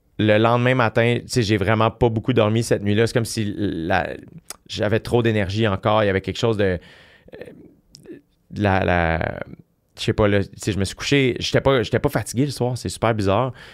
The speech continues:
Je me suis couché à genre une heure du matin, puis à six heures, six heures et demie, j'étais réveillé. Puis j'ai marché pour aller chercher mon auto que j'avais laissé au centre-ville de Tremblant. Fait que, tu sais, je marchais un genre de deux kilomètres. Puis j'ai aimé ça, genre, le, le village de Tremblant,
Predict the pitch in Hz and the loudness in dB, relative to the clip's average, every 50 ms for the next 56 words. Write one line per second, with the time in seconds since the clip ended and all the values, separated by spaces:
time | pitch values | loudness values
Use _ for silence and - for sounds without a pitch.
0 | - - - 98 98 95 - - - - 147 123 98 92 90 95 98 101 104 113 | -20 -12 -6 -4 -4 -4 -4 -6 -2 0 0 0 0 0 0 0 0 2 2 0
1 | 117 104 101 92 85 - - 98 98 101 110 107 _ - - _ _ _ - - | 0 0 -2 -2 -2 -2 -2 -2 -2 -2 -4 -8 _ -20 -20 _ _ _ -6 -2
2 | 90 85 85 - - - 104 95 98 90 95 98 92 - 92 92 90 87 90 87 | -2 -2 -2 -4 -4 -4 0 0 2 2 2 0 -2 -2 -2 -2 0 0 0 -2
3 | 92 101 - 98 90 85 82 78 78 78 76 85 98 107 - _ - - _ - | -2 -4 -4 -4 -2 -2 -2 -2 -2 -2 -2 -2 -4 -4 -6 _ -20 -20 _ -20
4 | _ _ _ _ _ - - 87 82 95 92 92 90 85 - - - - 110 104 | _ _ _ _ _ -10 -8 -4 -2 -2 0 0 0 -2 -2 -6 -4 -2 0 0
5 | 104 107 101 - - 87 85 87 87 87 - - 92 - - 98 95 90 90 87 | 0 0 -4 -4 -6 -4 -2 -2 -2 -2 -2 -4 -6 -4 -4 -4 -2 -2 -2 -4
6 | 85 - 104 110 123 - _ _ - - - _ _ _ _ _ _ _ _ _ | -4 -4 -4 -4 -4 -6 _ _ -20 -20 -20 _ _ _ _ _ _ _ _ _
7 | _ _ - - - 104 85 87 82 82 82 82 82 - - 101 95 92 85 - | _ _ -14 -8 -4 -2 -2 0 0 0 0 -2 -2 -2 0 0 0 0 -2 -4
8 | 82 82 98 90 90 95 95 - - 82 82 92 104 95 90 - 104 87 92 87 | -6 -6 -4 -4 -2 -4 -4 -4 -4 -4 -2 -2 -2 -4 -6 -6 -6 -4 -2 -4
9 | 80 - - 98 92 90 85 82 82 82 80 80 82 80 - - - - _ - | -4 -4 -2 -2 -2 0 0 -2 -2 -2 -2 -2 -4 -4 -6 -8 -12 -18 _ -8
10 | 92 90 90 85 - - 95 85 82 85 85 87 - - _ _ - - - - | -4 -4 -4 -4 -4 -4 -4 -2 -2 -2 -4 -6 -8 -12 _ _ -20 -20 -20 -20
11 | - - - - _ _ _ _ _ _ - - 98 82 98 87 87 87 85 - | -20 -20 -20 -20 _ _ _ _ _ _ -8 -6 -4 -2 -2 -2 -2 -4 -6 -6
12 | - 101 104 110 95 101 95 98 90 78 - - - - 80 76 85 85 85 92 | -4 -4 -2 -2 -2 -2 -4 -2 -4 -4 -6 -8 -10 -10 -6 -4 -2 -2 -2 -2
13 | 98 95 87 - - 82 80 80 82 85 85 87 90 90 | -2 -2 -6 -6 -4 -6 -4 -4 -2 -4 -4 -4 -4 -6